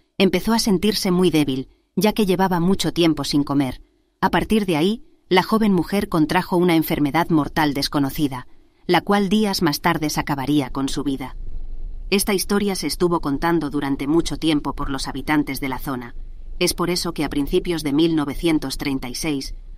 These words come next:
un explorador y investigador llamado Joubert y su compañero de origen indio Shira fueron a adentrarse en la mansión para investigar el suceso. Fue así que durante una sesión de fotos alrededor de la mansión, Joubert tomó una foto de las escaleras,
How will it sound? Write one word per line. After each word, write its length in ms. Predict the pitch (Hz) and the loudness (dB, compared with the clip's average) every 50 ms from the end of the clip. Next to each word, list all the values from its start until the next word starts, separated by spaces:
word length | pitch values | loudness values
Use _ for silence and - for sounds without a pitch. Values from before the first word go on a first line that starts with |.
| - - - | -12 -2 2
un 140 | 180 190 190 | 4 4 4
explorador 640 | 170 - - - 175 151 143 131 127 156 170 165 | 4 2 0 0 0 0 0 -2 -2 -2 0 0
y 60 | 156 143 | 2 2
investigador 680 | 143 143 135 139 - - 151 139 135 123 147 156 156 147 | 2 2 0 -2 -4 -4 -4 -4 -4 -2 -2 -2 -2 -2
llamado 360 | 147 135 139 147 147 147 139 127 | -2 -2 0 0 0 0 -2 -2
Joubert 440 | 127 143 139 143 127 123 - - - - - - - - - | 0 0 0 -2 -4 -6 -8 -10 -12 -12 -14 -16 -16 -8 -4
y 80 | - 165 | -4 -2
su 140 | - 170 156 | -2 0 0
compañero 520 | 160 135 131 143 143 151 170 170 160 147 | 0 0 0 0 2 2 2 2 0 -2
de 100 | 143 131 | -2 -2
origen 380 | 127 151 165 160 - 147 135 143 | 0 0 0 0 -2 -2 0 2
indio 280 | 151 147 139 135 127 | 2 2 0 0 -2
Shira 400 | - - - 160 143 127 - - - - - - - - - | -2 0 0 0 0 0 -2 -6 -6 -6 -6 -6 -6 -6 -6
fueron 300 | - - 196 196 208 202 | -2 0 0 0 2 0
a 120 | 185 160 | 0 -2
adentrarse 520 | 147 143 139 131 123 - 156 151 - - 156 | -2 -2 -2 -2 -2 -2 -2 -2 -2 -2 -4
en 120 | 135 135 | -4 -2
la 80 | 135 123 | -4 -4
mansión 420 | 120 117 127 - - 156 151 143 | -4 -4 -4 -2 -2 0 0 0
para 160 | - 143 139 | -2 -2 -4
investigar 500 | 131 127 123 123 - - 139 131 143 131 | -4 -6 -6 -6 -6 -6 -4 -2 -2 -2
el 120 | 135 120 120 | -4 -4 -6
suceso. 520 | - 135 - 151 143 120 - - - - - - - - - - - - | -6 -6 -4 -4 -4 -4 -4 -6 -6 -6 -4 -4 -4 -4 -4 -4 -6 -4
Fue 220 | - 185 180 175 | -2 0 0 0
así 220 | 160 - - 175 165 | 0 0 0 0 0
que 120 | - 147 | 0 -2
durante 360 | 143 143 139 135 135 135 139 143 | -2 -2 0 -2 -2 -2 0 0
una 180 | 165 165 156 | 0 0 -2
sesión 360 | - 147 131 - 156 147 139 | -4 -4 -4 -4 -2 -2 -2
de 80 | 127 127 | -2 -2
fotos 400 | - - 151 147 - 147 - - | -2 -2 -2 -2 -4 -4 -4 -4
alrededor 520 | 135 117 - 139 127 123 113 139 139 139 | -6 -4 -4 -6 -6 -4 -4 -2 -2 -2
de 100 | 127 135 | -2 -4
la 100 | 131 127 | -4 -4
mansión, 500 | 127 127 123 131 - 143 127 104 - - - - - - - - - | -4 -4 -4 -4 -4 -4 -4 -4 -4 -6 -6 -6 -6 -6 -8 -4 2
Joubert 500 | 165 175 185 165 202 226 - - - - _ _ _ _ - | 4 4 6 6 4 2 -2 -2 -6 -14 _ _ _ _ 2
tomó 200 | 208 208 202 190 | 4 4 4 4
una 180 | 190 185 156 147 | 4 4 2 2
foto 320 | - 180 175 170 160 143 | 0 0 0 0 0 0
de 80 | 147 143 | 0 0
las 160 | 135 - - | -2 -2 -4
escaleras, 600 | 143 - - 135 139 143 135 131 127 - - - | -4 -4 -4 -4 -2 -2 -4 -4 -6 -10 -12 -16